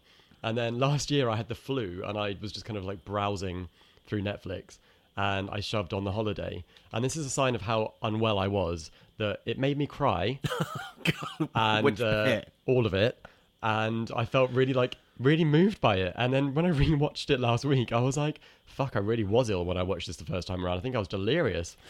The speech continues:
Speaker 1: 'cause this film is ridiculous.
Speaker 2: Yeah, I think there are, I think these sort of films are a staple of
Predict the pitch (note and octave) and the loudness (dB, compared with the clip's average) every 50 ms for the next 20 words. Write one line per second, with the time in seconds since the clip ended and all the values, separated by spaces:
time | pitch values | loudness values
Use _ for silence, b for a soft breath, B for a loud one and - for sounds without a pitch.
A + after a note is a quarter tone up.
0 | B B B B - A2+ G#2+ A#2+ - - - F3 F3+ D#3+ C3+ A2+ A#2 A2+ G#2 - | B B B B -8 -6 -6 -6 -8 -4 -2 0 0 0 0 0 -2 -4 2 4
1 | G3 A#3 - - F3 C#3+ A#2 G#2 F2 - - - C#3 E3+ G3+ F#3 D3+ - - - | 4 4 4 6 4 4 4 4 0 -4 -2 6 8 10 10 10 8 6 6 8
2 | E3+ G3 F#3+ - A3+ A#3+ A3 - A3 A3+ A3+ G#3+ G#3 G3 F#3+ D#3+ - - _ D#3+ | 8 8 10 8 6 6 6 6 4 6 6 8 6 6 6 4 0 -4 _ -2
3 | D#3+ - - A3 G3 E3 C#3+ D3+ F3+ F#3 F3+ - - F#3 D#3+ C#3+ C#3+ - E3 D#3 | -2 2 2 0 0 2 0 2 2 2 2 2 4 4 4 4 2 4 6 6
4 | C#3+ C3 A#2+ - B2+ B2 B2 A#2 - - - - C#3 C#3 C3 - A#2+ A2+ G#2+ F#2 | 6 6 4 2 0 0 0 0 -2 -4 2 4 4 4 4 4 2 2 2 -2
5 | - - A2+ A2 A2 A2 A2 G#2+ G#2+ G2+ - - | -2 0 2 2 4 4 4 2 2 0 -4 -12